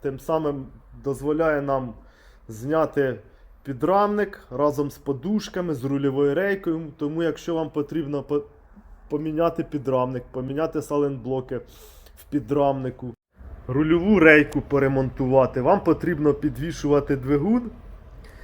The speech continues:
вам знадобиться отака от, ну, схожа приспособа, можливо, якась інша по конструкції, але вона у нас є. І займаємося ми Нісанами в основному. Тому можете звертатися,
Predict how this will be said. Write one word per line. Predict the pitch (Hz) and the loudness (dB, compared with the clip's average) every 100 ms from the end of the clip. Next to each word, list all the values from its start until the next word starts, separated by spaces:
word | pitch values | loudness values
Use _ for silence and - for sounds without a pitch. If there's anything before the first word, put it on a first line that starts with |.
| - - - | -20 -18 -8
вам | 117 170 170 | 0 0 0
знадобиться | 120 - 139 139 131 175 175 147 | -6 -2 -2 -2 0 0 2 0
отака | 139 135 160 156 | 0 -2 2 4
от, | 147 - - - - | 4 0 -18 -20 -10
ну, | 185 | -8
схожа | - - 156 151 139 | -8 -2 0 2 2
приспособа, | - 123 - 123 - 127 117 | 0 -8 -6 -8 -6 -4 -2
можливо, | 117 117 131 143 | -2 -2 2 2
якась | 127 120 123 - | 2 0 -4 -4
інша | 151 139 127 | -6 -4 -4
по | 127 | -4
конструкції, | 120 123 - - 123 110 - 120 | -6 -6 -10 -12 -12 -10 -4 0
але | 143 | 0
вона | 165 165 190 | 0 0 0
у | 170 | 0
нас | 156 156 - - - - - - - | 2 0 -2 -18 -20 -20 -20 -20 -16
є. | 117 131 123 110 | -8 -2 -2 -2
І | 123 | -6
займаємося | 113 135 143 170 151 143 - 127 | -6 -4 2 2 2 -2 -6 -6
ми | 127 127 | -6 -6
Нісанами | 131 127 - 196 214 196 196 | -6 -6 0 0 0 -2 -4
в | |
основному. | 185 - 180 180 180 175 170 - - - - - - - - - - - - - - - - - - | -6 -6 -6 -4 -6 -6 -10 -20 -20 -20 -20 -20 -20 -20 -20 -20 -20 -20 -20 -20 -20 -20 -20 -20 -10
Тому | 139 135 175 175 - | -6 -4 -4 -8 -8
можете | 143 147 147 143 | -4 -2 -2 -2
звертатися, | 127 127 135 131 170 185 170 - 170 | -4 -4 -4 0 0 0 -6 -8 -8